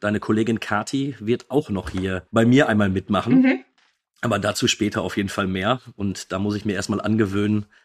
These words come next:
Speaker 1: herauszufinden, wie man Österreichisch versteht. Da bin ich mir auch noch nicht so ganz sicher. <laughs>
Speaker 2: Ja, der Scheiß, ja, ich als Bayer hab da halt meine Vorteile.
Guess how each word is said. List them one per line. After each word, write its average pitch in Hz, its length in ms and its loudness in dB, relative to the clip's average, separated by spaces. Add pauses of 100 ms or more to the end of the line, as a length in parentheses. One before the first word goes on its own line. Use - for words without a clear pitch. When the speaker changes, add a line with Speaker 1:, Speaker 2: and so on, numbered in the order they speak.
Speaker 1:
herauszufinden, 123 560 2
wie 113 40 2
man 117 140 4
Österreichisch 95 600 2
versteht. 95 440 0 (180)
Da - 100 -6
bin 110 140 -4
ich 104 80 -6
mir 104 140 -4
auch 110 80 -2
noch 110 100 2
nicht 101 140 0
so 104 100 -2
ganz 98 220 -4
sicher. 80 280 -10 (200)
<laughs> - 420 0
Speaker 2:
Ja, - 120 -4 (100)
der 247 180 0
Scheiß, 262 220 2
ja, 277 60 6 (180)
ich 294 140 -4
als 269 240 0
Bayer 277 320 4
hab 277 120 -4
da 294 80 0
halt 277 140 -2
meine 277 180 -4
Vorteile. 214 560 -2